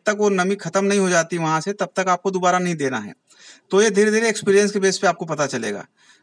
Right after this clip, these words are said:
कई बार जो है ह्यूमिडिटी ज़्यादा होने की वजह से पानी कम देना पड़ता है, कई बार ह्यूमिडिटी कम होने की वजह से पानी ज़्यादा देना पड़ता है।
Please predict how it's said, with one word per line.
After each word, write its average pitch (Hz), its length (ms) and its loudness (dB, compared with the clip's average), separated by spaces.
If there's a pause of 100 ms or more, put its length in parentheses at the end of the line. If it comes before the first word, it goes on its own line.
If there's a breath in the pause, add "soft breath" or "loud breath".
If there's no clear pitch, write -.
(140)
कई 175 180 4
बार 202 220 4
जो 190 100 2
है 202 360 2
ह्यूमिडिटी 165 800 -2
ज़्यादा 139 340 4
होने 180 260 0
की 185 100 -2
वजह 185 140 4
से 185 120 -8
पानी 185 240 2
कम 185 180 -2
देना 185 200 0
पड़ता 180 300 -2
है, 185 140 -2
कई 180 200 -2
बार 170 200 2
ह्यूमिडिटी 160 380 -6
कम 185 220 -2
होने 180 200 0
की 165 40 -6
वजह 170 160 -4
से 170 80 -8
पानी 165 240 -2
ज़्यादा 147 280 0
देना 170 220 -2
पड़ता 165 300 -4
है। 185 160 -2